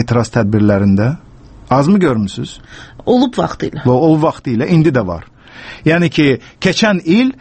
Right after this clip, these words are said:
Speaker 1: siyasilərdən, siyasi şəxslərdən bir tək mən idim, deməli, o etiraz aksiyasının başında duran və o etiraz aksiyasına istiqamət verən. Bu, doğrudurmu? Siz indi deyirsiniz və o etiraz aksiyası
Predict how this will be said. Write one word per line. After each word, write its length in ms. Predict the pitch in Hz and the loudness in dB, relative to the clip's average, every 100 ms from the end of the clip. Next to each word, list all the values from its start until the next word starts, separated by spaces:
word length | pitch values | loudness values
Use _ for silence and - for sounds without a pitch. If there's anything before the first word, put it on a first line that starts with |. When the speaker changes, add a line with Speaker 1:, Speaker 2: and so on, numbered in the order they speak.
| - - | -14 -10
Speaker 1:
siyasilərdən, 1120 | - 185 170 - 165 160 151 135 165 208 294 - _ _ - - | 0 2 2 0 0 2 2 0 0 0 -4 -8 _ _ -20 -4
siyasi 420 | 180 175 151 190 | 0 2 2 0
şəxslərdən 760 | 180 143 - 143 139 156 214 | 0 -2 0 2 2 2 0
bir 160 | 180 190 | 0 0
tək 220 | 196 - 160 | -2 -2 0
mən 180 | 156 127 | 0 0
idim, 340 | 110 160 220 - - - | 0 0 -2 -8 -14 -2
deməli, 340 | 139 139 131 147 | 2 4 2 2
o 240 | 170 180 | 2 2
etiraz 420 | 151 135 143 147 | 0 0 0 0
aksiyasının 580 | 139 120 - 113 147 147 | -2 -4 -4 -2 0 2
başında 480 | 123 - 107 101 110 | 0 0 0 2 2
duran 280 | 104 85 80 - - - - 117 | 0 -2 -4 -12 -20 -18 -6 0
və 220 | 139 - | 0 2
o 140 | 185 190 170 | -2 -2 -2
etiraz 440 | 175 - 226 208 | -2 0 0 0
aksiyasına 680 | 214 - - 160 - 156 202 | -2 -2 0 0 0 -2 0
istiqamət 720 | 196 - 165 160 147 160 160 123 | 0 0 0 0 0 -2 -4 -2
verən. 360 | 120 107 85 - _ _ - - - - | -2 -2 -6 -14 _ _ -20 -20 -8 -2
Bu, 220 | 139 185 156 | 2 2 2
doğrudurmu? 540 | 170 262 247 156 90 - - | 2 2 0 -2 -8 -14 -4
Siz 160 | 170 170 | 0 2
indi 160 | 160 151 | 4 2
deyirsiniz 360 | 160 139 139 - - | 2 0 -6 -8 -4
və 100 | 135 | -2
o 160 | 180 220 | 0 2
etiraz 340 | 202 190 185 170 | 0 0 0 0
aksiyası 680 | 165 - 151 - 190 247 | -2 0 -2 0 0 0